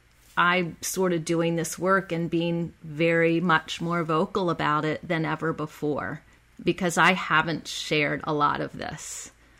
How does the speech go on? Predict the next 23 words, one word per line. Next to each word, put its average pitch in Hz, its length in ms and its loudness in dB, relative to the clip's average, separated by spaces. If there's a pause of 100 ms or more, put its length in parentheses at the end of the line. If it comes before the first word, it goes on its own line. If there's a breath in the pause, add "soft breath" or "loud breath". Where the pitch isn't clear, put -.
I've, 160 240 2 (140)
I've 180 260 4
kept - 380 -2
it - 120 -4
to 151 120 -6
myself, - 800 -6 (160)
and 160 580 0 (320 loud breath)
now 160 360 4
that 170 200 4
I'm 160 240 0
doing 170 380 2
this 160 320 -2
and 160 100 -2
I'm 160 160 -2
speaking 170 500 -2
with 160 160 -2
people 165 360 -2
like 151 340 -2
you, 170 160 2
Maria, 160 720 2 (680 loud breath)
and 170 420 2
others, 165 640 4 (140)
and 156 640 -2